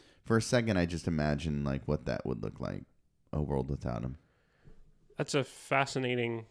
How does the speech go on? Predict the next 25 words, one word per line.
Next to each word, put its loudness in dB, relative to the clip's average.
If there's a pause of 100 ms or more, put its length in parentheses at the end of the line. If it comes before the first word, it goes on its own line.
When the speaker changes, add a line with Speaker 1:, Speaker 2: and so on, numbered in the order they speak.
(720)
Speaker 2:
question, -4 (200)
because 0
there's -4
a -4
lot 2
of -2
political 0
scientists -2
who -4
think -8
that -8 (300)
nuclear, 2 (200)
nuclear 2
weapons 2
have -2
kept -4
us -6
out -2
of -8
war. -8
Speaker 1:
Mm-hmm. -4 (760)
Speaker 2:
And -2
it's -2
the, -4 (180)
the, -8